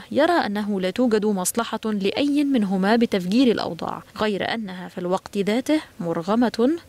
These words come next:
على مواصلة التصعيد الكلامي ومقابلته بأفعال ملموسة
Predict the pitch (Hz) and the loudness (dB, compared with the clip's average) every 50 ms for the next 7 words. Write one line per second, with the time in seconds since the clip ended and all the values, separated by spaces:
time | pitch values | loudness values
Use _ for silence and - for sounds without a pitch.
0 | - - - - 214 262 285 277 247 247 208 208 - - 311 294 269 - 233 - | -18 -8 -4 -2 0 0 2 2 2 2 0 0 0 0 2 2 2 0 0 -4
1 | 196 190 - - - 226 226 240 202 - - 208 190 190 180 180 175 170 - - | -2 -2 0 0 0 2 2 2 0 0 -4 -2 -2 -2 -2 -2 -2 -2 -4 -6
2 | - - - - - - - 185 180 - - - 226 233 190 180 - - - - | -6 -8 -10 -10 -6 -4 -4 -2 -4 -4 -2 -2 -2 -2 -2 -4 -6 -8 -10 -12
3 | 175 - - - - - - 175 185 220 226 220 220 226 226 240 254 254 254 277 | -14 -8 -6 -6 -4 -2 -2 -2 0 0 0 -2 -2 0 2 2 2 4 4 2
4 | 262 208 - 190 196 262 | 2 2 2 0 0 0